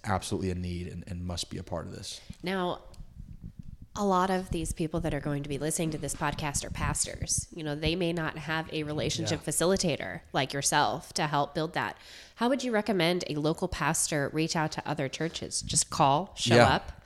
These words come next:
Speaker 1: Well, it,
Speaker 2: bring
Speaker 1: so
Speaker 2: offerings?
Speaker 1: this is a,
Speaker 2: <laughs>
Speaker 1: th-, this is a sticky point. Uh, you know, I'm not a local church, and so I'm, uh,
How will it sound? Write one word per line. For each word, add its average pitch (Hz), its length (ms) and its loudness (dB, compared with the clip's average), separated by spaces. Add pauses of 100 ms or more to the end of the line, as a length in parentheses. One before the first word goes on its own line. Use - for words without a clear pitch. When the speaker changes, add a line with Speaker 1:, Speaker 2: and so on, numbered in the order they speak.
(140)
Speaker 1:
Well, 131 360 12
it, 123 100 2
Speaker 2:
bring 170 160 6
Speaker 1:
so 131 140 8
Speaker 2:
offerings? 254 640 10
Speaker 1:
this 131 200 12
is 135 180 10
a, 110 220 12
Speaker 2:
<laughs> 110 140 0
Speaker 1:
th-, 117 140 6
this 123 220 6
is 117 60 4
a 101 60 6
sticky - 360 4
point. 101 440 4
Uh, 107 140 2
you 113 80 6
know, 107 80 8
I'm 107 260 8
not 110 300 8
a 120 60 2
local 98 320 2
church, - 480 2
and 98 140 0
so 101 200 6
I'm, 113 320 6
uh, 95 240 4